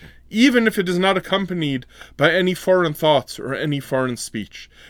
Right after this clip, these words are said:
And with this mitzvah, we should, with this mitzvah, we should understand and appreciate how meaningful deeds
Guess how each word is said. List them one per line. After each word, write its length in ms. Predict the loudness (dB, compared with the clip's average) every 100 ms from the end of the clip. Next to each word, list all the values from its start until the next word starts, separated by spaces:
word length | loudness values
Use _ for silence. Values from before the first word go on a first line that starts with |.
| -10
And 240 | -2 0
with 120 | 0 2
this 200 | 2 4
mitzvah, 400 | -2 0 -2 0
we 160 | -2
should, 260 | -2 -4 -4
with 240 | -8 -8
this 320 | -2 0 0
mitzvah, 500 | 0 0 0 -6 -6 -10 -20 -20 -4
we 120 | 0
should 200 | 0 2
understand 520 | 2 2 0 2 4
and 140 | 2 0
appreciate 760 | -4 -4 -4 -2 -2 -2 -4 -10 -20 -20
how 200 | -2 2
meaningful 580 | 4 4 2 0 -2 -2
deeds 680 | -2 -4 2 4 4 2 -4